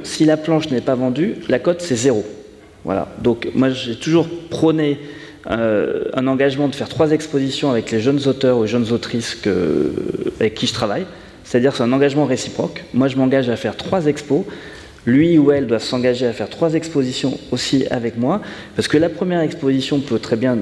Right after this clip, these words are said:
marcher ou ne pas marcher, mais à partir du moment où je l'ai, j'ai demandé de venir exposer, j'ai confiance dans son travail. Et c'est mon goût qui prime. Donc je considère qu'avec, avec cette exigence-là,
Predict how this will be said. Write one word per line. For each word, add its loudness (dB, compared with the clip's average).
marcher 2
ou 2
ne 4
pas 0
marcher, 2
mais 2
à -4
partir 0
du 2
moment 4
où 4
je 0
l'ai, 2
j'ai 2
demandé 4
de -6
venir 0
exposer, 2
j'ai 4
confiance 2
dans 2
son -4
travail. -2
Et -4
c'est 0
mon 2
goût 0
qui -6
prime. -2
Donc 2
je -4
considère 2
qu'avec, 0
avec 0
cette -2
exigence-là, 0